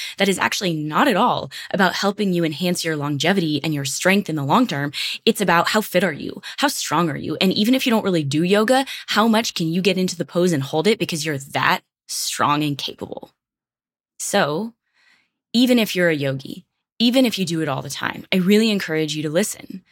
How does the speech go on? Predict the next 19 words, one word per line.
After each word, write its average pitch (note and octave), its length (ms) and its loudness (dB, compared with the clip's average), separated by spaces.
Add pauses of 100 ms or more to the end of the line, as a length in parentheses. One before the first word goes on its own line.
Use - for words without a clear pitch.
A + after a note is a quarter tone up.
(160)
to - 80 -4
the F#3 100 4
ways F#3 280 4
in A#3 100 2
which F#3 260 0
you E3+ 140 -2
can D#3+ 260 -4
rethink E3 460 0
about C#3+ 240 -6
yoga C3+ 440 -8 (200)
and F#3 200 2
relearn F#3 460 2
some D#3 200 -8
ways D3 260 -4
to E3+ 80 -4
do F#3+ 220 2
yoga - 420 -2 (200)
so G3 160 2
that G3 200 0